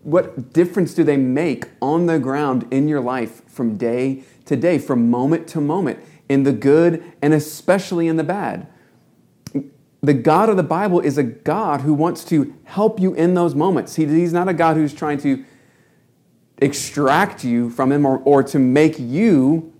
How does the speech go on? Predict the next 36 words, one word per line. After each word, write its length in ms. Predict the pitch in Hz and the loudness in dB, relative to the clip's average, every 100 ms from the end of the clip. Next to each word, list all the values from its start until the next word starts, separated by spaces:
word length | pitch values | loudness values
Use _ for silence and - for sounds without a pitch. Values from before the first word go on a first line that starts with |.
| 120 | 0
go 280 | 143 160 185 | 4 6 6
through 220 | 180 180 | 2 0
them 120 | 147 | 2
alone 380 | 131 131 190 156 | 0 0 0 0
or 80 | 139 | -2
to 100 | 135 | -2
make 280 | 135 147 151 | -2 0 -2
you 160 | 147 110 | -4 -4
hide 680 | - - 139 202 240 156 | -8 -14 -8 -4 -2 -2
them 240 | 110 107 117 | -4 -4 -4
from 420 | - 123 120 - - _ | -2 -2 -2 -6 -20 _
him 220 | - 143 139 | -2 0 2
and 100 | 131 | 0
from 120 | 127 | -4
other 100 | 123 | -4
people. 260 | 131 143 | -4 -4
He 300 | 127 - 202 | -4 -4 -4
wants 300 | 240 175 175 | -2 -4 -4
to 80 | 180 | -8
step 320 | 151 139 131 151 | -6 -4 -4 -4
into 180 | 147 | -4
the 80 | 151 | -4
middle 260 | 127 117 123 | -2 -2 -4
of 140 | 117 | -2
your 340 | 117 113 123 - _ _ _ | -2 -2 -4 -8 _ _ _
valley 500 | 107 104 113 123 135 | -6 -2 0 2 2
of 100 | 135 | 0
the 60 | 156 | -2
shadow 500 | - - 120 120 143 | -4 -4 -2 -2 -2
of 220 | 156 110 | -4 -6
death 600 | 107 98 113 - - - _ _ _ _ _ _ _ _ _ _ _ _ _ _ _ _ _ _ _ _ _ _ - | -8 -6 -10 -14 -20 -20 _ _ _ _ _ _ _ _ _ _ _ _ _ _ _ _ _ _ _ _ _ _ -4
and 320 | 135 127 131 | 0 2 2
lead 300 | 143 180 175 | 2 0 -2
you 300 | 165 185 185 | -2 -2 -4
through 320 | 180 - 233 | -6 -6 -2
it. 280 | 123 - - | -2 -6 -16